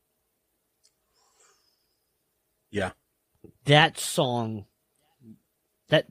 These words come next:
Speaker 2: that song is sex. Let's just go ahead and throw that out there.
Speaker 1: <laughs>
Speaker 2: It, for one, I've got a couple of Marty Robbins songs on here because, first of all,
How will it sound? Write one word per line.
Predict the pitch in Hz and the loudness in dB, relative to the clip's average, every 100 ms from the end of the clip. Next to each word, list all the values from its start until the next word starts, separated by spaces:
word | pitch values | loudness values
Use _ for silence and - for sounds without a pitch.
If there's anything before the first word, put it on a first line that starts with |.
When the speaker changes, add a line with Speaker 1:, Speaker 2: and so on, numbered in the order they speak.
| - | 0
Speaker 2:
that | 165 - | 4 6
song | 208 120 | 6 4
is | 92 | -2
sex. | - 156 104 - - - - | 0 2 2 -2 -10 -12 0
Let's | 156 - | 0 2
just | 170 - | 0 4
go | 139 | 4
ahead | 135 | 2
and | 110 | -2
throw | 113 107 | -4 -4
that | 104 95 | -4 -8
out | 87 - | -10 -14
there. | - 87 _ _ - | -18 -18 _ _ 0
Speaker 1:
<laughs> | 180 214 - 185 196 - - 170 - - - - - 196 _ _ - | 4 4 4 0 -2 -2 -6 -8 -12 -14 -12 -12 -12 -12 _ _ 2
Speaker 2:
It, | 196 - - - - | 2 0 -20 -20 0
for | 180 175 | 2 6
one, | 214 165 | 6 8
I've | 208 220 | 6 8
got | 165 - | 4 4
a | |
couple | - 135 156 | 2 2 2
of | 143 | 2
Marty | 131 131 | 2 2
Robbins | 123 123 127 143 139 | 2 2 2 -2 -2
songs | 151 151 147 | -2 0 2
on | |
here | 151 170 | 2 2
because, | 135 127 | 0 -2
first | - 214 185 160 | 2 2 4 2
of | 127 | 4
all, | 113 104 110 | 4 2 0